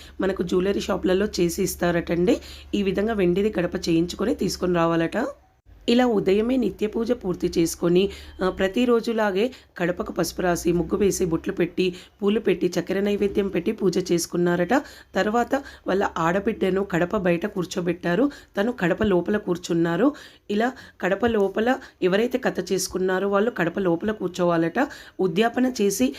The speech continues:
ఆడబిడ్డకి ఇస్తాం కదా, కడప అవతల కూర్చోబెట్టారు. స్వా-, ఇలా శ్రీదేవి గారికి పసుపు కుంకుమలు ఇచ్చారు. తను బూరెలు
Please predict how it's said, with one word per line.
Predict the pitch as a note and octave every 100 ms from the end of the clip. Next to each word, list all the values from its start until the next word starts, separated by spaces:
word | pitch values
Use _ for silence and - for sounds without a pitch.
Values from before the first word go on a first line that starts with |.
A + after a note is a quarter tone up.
| - -
ఆడబిడ్డకి | - E3+ F#3+ F#3+ - F#3
ఇస్తాం | - F#3
కదా, | F3+ F#3
కడప | A#3+ F#3+ F3 F#3+
అవతల | E3+ E3 G3
కూర్చోబెట్టారు. | G3 F3+ E3+ F3 F3+ F3 F3 F#3+
స్వా-, | - A3+ F#3+ F3+ _ -
ఇలా | A3+ B3
శ్రీదేవి | B3 F#3+ F3 G#3+ A3+
గారికి | G#3+ G#3 F#3 F3 B3+ C#4+ - -
పసుపు | F3+ - A3+
కుంకుమలు | G#3+ G3+ G3+ A3 G3
ఇచ్చారు. | E3+ - E3+ F#3 C#4+ - _ _ -
తను | A#3
బూరెలు | A3+ F3+ F#3 G#3+